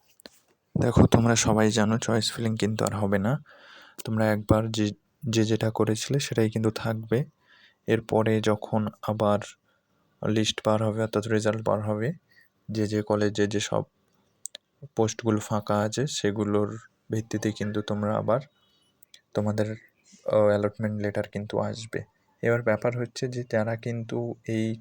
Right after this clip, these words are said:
কোর্সটাতে অ্যাপ্লাই করেছিল তারা কিন্তু সবাই যাবে না, অনেকেই যাবে আবার অনেকেই যাবে না।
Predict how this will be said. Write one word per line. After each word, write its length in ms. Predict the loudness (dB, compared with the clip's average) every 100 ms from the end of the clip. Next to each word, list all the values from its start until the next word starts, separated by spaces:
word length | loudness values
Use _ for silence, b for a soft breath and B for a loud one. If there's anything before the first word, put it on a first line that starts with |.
| -6
কোর্সটাতে 840 | -4 -4 -8 -6 -2 -2 -4 -4
অ্যাপ্লাই 400 | -4 -6 -4 -4
করেছিল 500 | -2 -4 -4 -4 -4
তারা 220 | -2 -4
কিন্তু 280 | -6 -8 -12
সবাই 460 | -8 0 2 0 -4 b b b b b b _ -2
যাবে 320 | 0 2 0
না, 180 | -4 -8 -12 -20 -20 _
অনেকেই 400 | -2 -2 -2 -2
যাবে 320 | 0 0 0
আবার 200 | -2 -2
অনেকেই 360 | -4 -6 -8 -8
যাবে 280 | -8 -10
না। 120 | -12